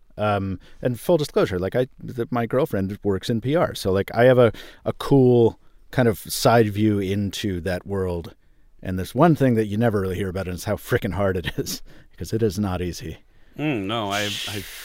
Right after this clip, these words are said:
Speaker 2: I have zero doubt about
Speaker 1: Yeah.
Speaker 2: that. In fact, I've, I've, I've told P R people, like, "Look, I know you have a sh-, I, I know you have a t-, a really hard job,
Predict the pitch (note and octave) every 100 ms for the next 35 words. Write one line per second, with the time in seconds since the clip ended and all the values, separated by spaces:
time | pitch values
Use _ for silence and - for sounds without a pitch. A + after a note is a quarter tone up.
0 | - - - - - B2 B2 G#2 G#2 G#2
1 | B2 B2 A2+ G#2 F#2+ F#2 - G2+ G#2 G2+
2 | F2 G#2+ G#2 A2 A#2+ - C#3 C#3 - C3+
3 | C#3 A#2+ - - C3+ C#3 G#2+ - - -
4 | - - - - - D#3 A#2+ G#2 - A#2+
5 | G#2+ G#2+ G#2 G#2 F2+ - A2+ G2+ A#2+ A#2
6 | A2+ G#2 G2 G#2 F#2+ D#2+ - - A2 A2+
7 | B2 C3 C#3 B2 A#2+ B2+ A2+ F#2+ - B2
8 | G#2 G#2+ G#2 A#2+ A2+ G#2 A2 G2+ G2 G2
9 | F2